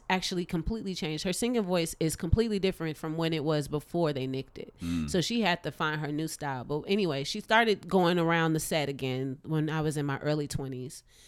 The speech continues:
Speaker 1: And one thing she told me, I was like, she, she would take me around with her. And I'm like, "You're not gonna sign up and go sing?" And you know, something that she said that changed my life was,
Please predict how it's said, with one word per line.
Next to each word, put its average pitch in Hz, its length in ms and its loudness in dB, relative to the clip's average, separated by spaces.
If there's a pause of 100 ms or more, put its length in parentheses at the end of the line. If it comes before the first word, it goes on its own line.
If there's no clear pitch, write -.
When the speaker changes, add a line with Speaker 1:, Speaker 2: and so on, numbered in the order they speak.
(560)
Speaker 1:
And 151 380 2
one 208 160 0
thing 196 220 -2
she 180 180 -4
told 147 320 -4
me, 123 340 -10 (640)
I 170 100 0
was 165 160 2
like, 139 200 -2 (160)
she, 208 260 -2 (120)
she 165 160 0
would 185 100 4
take 143 160 -4
me 143 140 0
around 120 300 -2
with 131 240 -4
her. - 160 -14 (480)
And 165 140 4
I'm 165 140 2
like, 160 160 0
"You're 254 80 2
not 277 140 4
gonna 269 160 6
sign 269 300 0
up 285 140 0
and 233 160 2 (200)
go 226 140 0
sing?" 240 380 -4 (580)
And 170 120 0
you 226 140 4
know, 240 300 6
something 202 320 -2
that 185 100 0
she 202 140 -6
said 151 280 -2
that 123 100 -4
changed 165 500 2 (180)
my 151 160 0
life 120 540 -4 (680)
was, 143 600 2